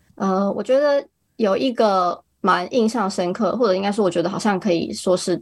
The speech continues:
跟大家讲的都不太一样的地方，是我第一间待的那，那间公司非常的，很扁平。呃，组织它当然是有阶级在，可是我觉得就是人跟人之间的关系还蛮，就是平等的，不会说，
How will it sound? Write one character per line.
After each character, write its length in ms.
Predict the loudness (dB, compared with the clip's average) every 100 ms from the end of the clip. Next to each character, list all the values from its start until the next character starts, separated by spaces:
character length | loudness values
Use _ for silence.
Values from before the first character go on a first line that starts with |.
| -6
跟 180 | -4 0
大 140 | 2 2
家 160 | 2
讲 160 | 0 -4
的 80 | -4
都 100 | -2
不 80 |
太 140 | 0 2
一 40 |
样 100 | 0
的 60 | 0
地 120 | -2
方， 220 | -2 -2
是 320 | -2 -2 -2 2
我 160 | 4 4 2
第 120 | -2 0
一 60 |
间 180 | 2 2
待 160 | 2 2
的 120 | 0
那， 120 | -2 -2
那 100 | -2
间 140 | 0
公 180 | 0 -2
司 160 | -4 2
非 120 | 2
常 240 | 2 0
的， 240 | -2 -4 -6 _ _
很 200 | -2 2
扁 240 | 2 2 0
平。 200 | -4 -4 -12 -6
呃， 340 | -2 0 -2 -6 -20 -18
组 140 | -6 -2
织 140 | 0
它 120 | 0
当 140 | 2 2
然 100 | 0
是 120 | -2
有 60 | -2
阶 180 | -2 -2
级 100 | -2
在， 160 | -2
可 60 | 4
是 60 |
我 80 | 4
觉 80 | 4
得 80 | 0
就 100 | 0
是 80 | 0
人 180 | 2
跟 120 | 2 0
人 100 | -2
之 100 | -2
间 120 | -2
的 80 | -2
关 200 | -2 -2
系 300 | -2 -2 0
还 180 | 0
蛮， 320 | 2 2 2 -2
就 120 | -2
是 80 | 0
平 260 | 2 2
等 200 | 2 0
的， 100 | -4
不 80 | -2
会 140 | -2 0
说， 280 | 0 0